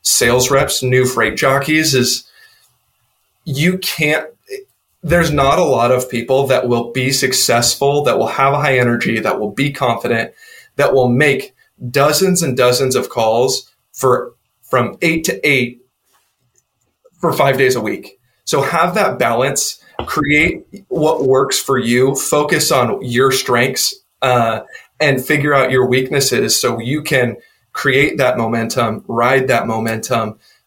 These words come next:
stay focused, and, and keep that focus on kind of incremental growth and, uh, kind of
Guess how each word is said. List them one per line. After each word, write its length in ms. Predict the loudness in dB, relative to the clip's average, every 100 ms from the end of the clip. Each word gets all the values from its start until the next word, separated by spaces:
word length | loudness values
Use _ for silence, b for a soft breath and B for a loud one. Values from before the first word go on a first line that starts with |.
| -6
stay 300 | 0 0 2
focused, 600 | 2 2 0 -2 -4 -4
and, 260 | -2 -2 -2
and 220 | -4 -4
keep 200 | -6 -2
that 200 | 0 2
focus 340 | 2 2 2 0
on 340 | 0 -2 -4
kind 160 | -4 -2
of 80 |
incremental 460 | 0 0 0 0 -2
growth 400 | 0 0 0 -4
and, 240 | -6 -6 b b b b -8
uh, 280 | -6 -6 -8 _ -10
kind 120 |
of 60 | -8